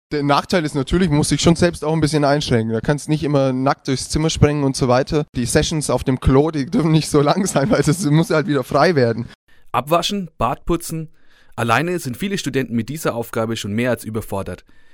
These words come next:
Speaker 2: Bei einer W G ist es deshalb umso wichtiger, Regeln für das gemeinsame Wohnen zu finden.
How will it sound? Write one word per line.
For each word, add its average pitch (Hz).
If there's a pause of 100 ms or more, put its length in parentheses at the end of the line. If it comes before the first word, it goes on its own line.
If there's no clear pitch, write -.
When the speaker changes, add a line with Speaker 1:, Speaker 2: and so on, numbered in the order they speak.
(160)
Speaker 2:
Bei 120
einer 120
W 117
G 147
ist 131
es 127
deshalb -
umso 170
wichtiger, 101
Regeln 120
für 127
das 123
gemeinsame 117
Wohnen 135
zu -
finden. 98